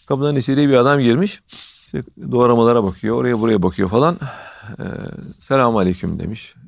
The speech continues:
İçeriye gelince de, "Aleyküm selam. Erbağlı marangoz Ömer Efendi, hoş geldin." demiş. <laughs> Adam demiş, "Ya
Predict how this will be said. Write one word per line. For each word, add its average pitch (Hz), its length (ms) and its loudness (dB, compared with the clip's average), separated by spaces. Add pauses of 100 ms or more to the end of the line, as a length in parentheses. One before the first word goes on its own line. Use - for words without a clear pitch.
(360)
İçeriye 80 280 -6
gelince - 340 -10
de, 123 60 -6
"Aleyküm 104 380 -6
selam. 117 1040 -6 (1120)
Erbağlı 104 720 2
marangoz 95 840 -2 (220)
Ömer 95 160 2
Efendi, 76 340 -4
hoş 101 160 -4
geldin." 58 280 -10
demiş. - 260 -20 (680)
<laughs> 151 120 -6 (1800)
Adam - 280 -6 (540)
demiş, 135 220 -4
"Ya 127 240 0